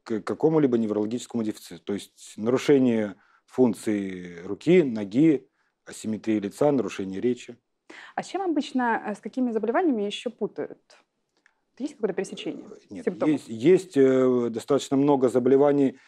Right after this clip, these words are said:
Speaker 1: но самые банальные, с которыми мы можем испу-, спутать, это гипертонический криз – когда на высоком, на высоких цифрах давления проявляется также головная боль, головокружение, хотя ги-, гипертония является одним из, э,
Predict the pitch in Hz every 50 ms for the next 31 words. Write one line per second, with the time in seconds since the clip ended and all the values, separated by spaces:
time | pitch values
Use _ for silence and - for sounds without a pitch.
0 | _ _ _ _ _ - 123 117 - 165 156 156 147 139 131 143 151 156 147 139
1 | 139 139 123 - - 123 - 123 123 120 117 117 117 104 110 113 117 - - -
2 | 180 - - - 120 - - _ 180 196 196 180 156 - - - _ _ _ _
3 | _ _ - - - 117 107 113 - - 101 - 113 107 107 104 - - - -
4 | 104 - - 156 185 185 185 - - - _ _ _ _ _ _ _ _ _ _
5 | _ _ _ _ _ _ _ _ _ _ _ _ _ _ - 117 113 117 123 123
6 | 120 117 110 95 - - 127 131 139 139 - 160 143 - 139 131 120 135 143 139
7 | 139 135 - 131 113 120 - - 135 - - 127 113 110 127 123 127 127 117 113
8 | 104 - 107 117 117 113 113 117 107 95 - - - _ - 107 98 92 95 101
9 | 107 107 98 104 104 104 107 143 170 156 123 117 107 104 98 - 113 120 127 151
10 | 180 185 170 160 151 139 - _ _ _ _ _ _ _ - - - - 113 -
11 | 143 143 135 123 - - - 123 131 - 156 139 131 - 160 175 196 202 190 165
12 | 165 165 156 - 165 147 151 165 165 160 151 - - 147 147 143 143 139